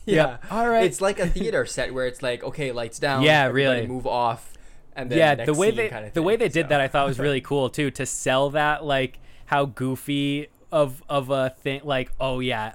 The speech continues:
Speaker 1: a man is gonna fall from a second story into a vat of pickles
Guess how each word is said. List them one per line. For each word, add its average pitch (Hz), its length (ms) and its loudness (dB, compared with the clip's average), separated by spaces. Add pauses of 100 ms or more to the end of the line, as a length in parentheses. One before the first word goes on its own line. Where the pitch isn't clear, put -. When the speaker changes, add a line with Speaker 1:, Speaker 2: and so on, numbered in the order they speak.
Speaker 1:
a 135 80 -4
man 135 260 -4
is 143 100 -4
gonna 147 160 -2
fall 135 280 2
from 135 160 -4
a - 20 -6
second 131 460 -4
story 123 680 -2 (360)
into 139 320 -2
a 127 80 0
vat 120 360 2
of 127 200 -8
pickles 120 600 -4